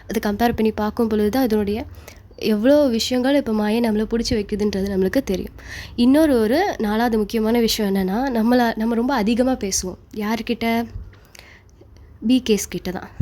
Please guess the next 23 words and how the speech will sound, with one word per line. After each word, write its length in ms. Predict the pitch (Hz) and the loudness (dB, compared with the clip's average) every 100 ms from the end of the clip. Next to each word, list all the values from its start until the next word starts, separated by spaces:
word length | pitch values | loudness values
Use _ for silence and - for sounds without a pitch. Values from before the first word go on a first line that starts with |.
| - | 4
ஞானம் 440 | 233 247 262 285 247 | 4 2 2 2 0
தெரிஞ்ச 440 | - 220 220 220 | -4 -4 -2 -2
ஆத்மாக்கள் 480 | 269 220 208 208 208 | -2 -4 -6 -4 -4
கிட்ட 220 | 214 208 | -4 -2
நிறைய 460 | 247 208 214 247 269 - | 0 2 4 2 2 0
ஃபோன் 120 | 233 | 0
மூலியமா 460 | 214 208 214 226 208 | 2 2 0 0 -2
பேசிட்டு 200 | - - | -2 0
இருக்கும் 260 | 202 202 | -2 -2
பொழுது 220 | 190 190 - | -2 -2 0
அந்த 360 | 233 277 294 | 2 4 6
ரேடியேஷனும் 640 | 240 214 214 208 202 202 285 - - - - | 4 4 2 2 0 -4 -6 -12 -18 -18 -8
நம்மளை 280 | 214 208 247 | -2 0 0
பாதிக்கும். 640 | 202 190 185 190 220 208 | 0 0 -2 -2 -2 -2
நல்லா 340 | 180 190 202 247 | -2 -2 0 2
ஞாபகம் 300 | 214 190 196 | 2 0 -2
வச்சுக்கோங்க. 360 | - 202 196 | -2 -4 -4
அந்த 280 | 240 208 214 | -2 0 2
ரேடியேஷன் 420 | 214 214 240 254 | 4 4 4 2
உள்ள 260 | 240 208 226 | 2 2 0
போய் 240 | 214 196 | 0 -2
போய் 200 | 190 226 269 - - - | -2 -6 -8 -14 -16 -4
நம்மளோட 380 | 220 214 226 | 0 2 2